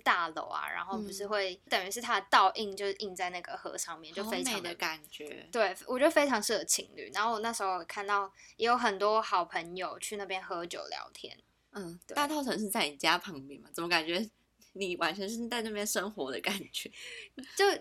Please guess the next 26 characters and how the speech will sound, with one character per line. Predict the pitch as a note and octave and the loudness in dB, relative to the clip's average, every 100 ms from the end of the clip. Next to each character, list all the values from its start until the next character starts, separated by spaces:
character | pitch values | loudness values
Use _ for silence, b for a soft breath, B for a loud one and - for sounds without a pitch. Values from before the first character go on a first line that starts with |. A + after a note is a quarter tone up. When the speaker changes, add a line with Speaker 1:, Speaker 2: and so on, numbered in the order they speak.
| - | 0
Speaker 1:
其 | - | 4
实 | E4 | 8
有 | E4+ G3 | 10 8
一 | |
段， | G3 B3 G3 | 8 6 8
但 | D4 | 6
是 | F4+ | 6
我 | D4+ A3 | 6 6
就， | C4+ - - | 2 -2 -8
我 | A3 | 0
还 | G#3 G#3 | 4 4
蛮 | A3 A3+ | 4 4
喜 | A#3+ G#3 F3+ | 4 2 0
欢 | G3 | 0
这 | G#3 | 0
样 | F#3+ | 0
的 | D3 | -2
感 | - F#2 - | -6 -6 -6
觉， | - - - - - | -12 -12 -12 -16 -6
对， | G3 A#2 | -4 -4
Speaker 2:
就 | - | 0
那 | A3+ | 2
边 | A3+ | 2
的 | G3+ E3+ | 0 -2
氛 | - D#3 D#3 | -6 -10 -6
围。 | C3+ | -6